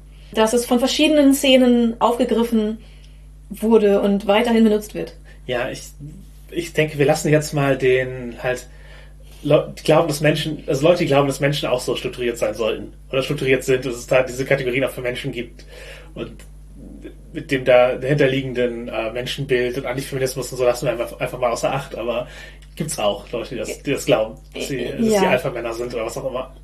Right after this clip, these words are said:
Speaker 1: Und tut mir leid für diese Personen, aber es, das ist halt widerlegt worden. <laughs> Das ist ein Fehlschluss.
Speaker 2: Genau.
Speaker 1: Ja,
Speaker 2: Um
Speaker 1: aber
Speaker 2: die,
Speaker 1: es
Speaker 2: die soll es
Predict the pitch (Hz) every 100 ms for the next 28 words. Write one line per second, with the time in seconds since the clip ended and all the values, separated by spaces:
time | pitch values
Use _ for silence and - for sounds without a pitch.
0 | - 226 220 220 - - - 302 277 254
1 | 247 - 254 240 233 247 226 233 233 220
2 | 208 208 202 - - - - - - -
3 | - - 226 214 262 233 240 311 - 202
4 | - 214 - - - - - - - -
5 | - 240 233 330 349 - 208 208 - -
6 | - - 226 185 - 151 175 180 190 165